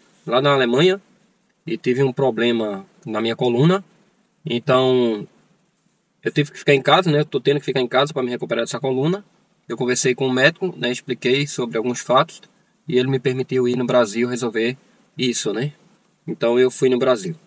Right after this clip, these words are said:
né? Resolver isso aí. Cara, eu vou falar uma coisa pra vocês. A gente, a gente quando mora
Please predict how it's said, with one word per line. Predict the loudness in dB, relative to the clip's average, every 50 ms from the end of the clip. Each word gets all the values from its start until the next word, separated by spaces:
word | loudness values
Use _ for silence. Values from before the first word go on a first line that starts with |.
| _ _ -16 -14
né? | -14 -14 -10 -10
Resolver | -10 -8 -6 -4 -4 -4
isso | -4 -4 -8 -8
aí. | -10 -10 _ _ _ _ _ -12 -12 -12 _ _ _ _ _ _ _ _ _ _ _ _ _ _
Cara, | 4 6 6 6 4 2 0 -4 -12 -10
eu | -10
vou | -8 -2
falar | 0 2 2 2 2
uma | 2
coisa | 2 2 2 2 2
pra | 0 0
vocês. | 0 -2 -2 -4 -4 -4 -6 -8 -12 -16 _ _ _ _ _ _ _ _ _ _
A | -12 -6
gente, | -2 -2 -2 2 2 2 2 4 4 4 4 4 2 0 -2 -4
a |
gente | -2 -2 -2 -2 0
quando | 0 0 2 2 2
mora | 2 2 2 4 4 4 4 4 2 -2